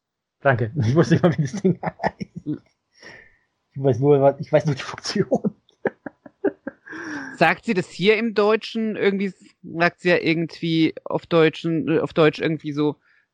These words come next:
Speaker 2: äh, Astronema, Ig-, äh, die große Astronema, Igitt oder so.
Speaker 1: Wie sagt sie, warte mal kurz.
Speaker 2: Sagt, sagt sie das irgendwie in der Szene oder kommt es noch einen Tacken
Speaker 1: Ach, das
Speaker 2: später?
Speaker 1: kommt da. Sie schießt
Speaker 2: Mhm.
Speaker 1: und dann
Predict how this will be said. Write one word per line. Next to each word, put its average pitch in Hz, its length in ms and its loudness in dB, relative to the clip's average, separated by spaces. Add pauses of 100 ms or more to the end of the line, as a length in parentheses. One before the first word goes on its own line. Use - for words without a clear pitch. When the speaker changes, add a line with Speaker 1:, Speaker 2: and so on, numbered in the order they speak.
(120)
Speaker 2:
äh, 147 240 0 (400)
Astronema, 156 880 2
Ig-, 139 400 -10
äh, 156 220 4
die 139 140 -8
große 156 400 2
Astronema, 147 680 2
Igitt 165 440 -2
oder 120 260 2
so. 117 320 -6 (520)
Speaker 1:
Wie 135 140 -14
sagt 113 280 -12
sie, 123 80 -12
warte 120 140 -10
mal 120 80 -10
kurz. 120 280 -16 (360)
Speaker 2:
Sagt, 143 180 -6 (140)
sagt - 160 -12
sie 175 60 -6
das 160 100 -6
irgendwie 175 460 -2
in 160 100 0
der 160 140 4
Szene 208 340 -2
oder 196 160 2
kommt 190 200 -6
es - 220 -20
noch 185 160 -2
einen - 160 -8
Tacken - 220 -4
Speaker 1:
Ach, 165 60 -8
das 175 100 -10
Speaker 2:
später? 131 140 0
Speaker 1:
kommt 123 100 -2
da. 135 120 2 (380)
Sie 165 80 -4
schießt - 600 -4 (360)
Speaker 2:
Mhm. 202 240 -6 (840)
Speaker 1:
und 156 200 -6
dann 156 840 0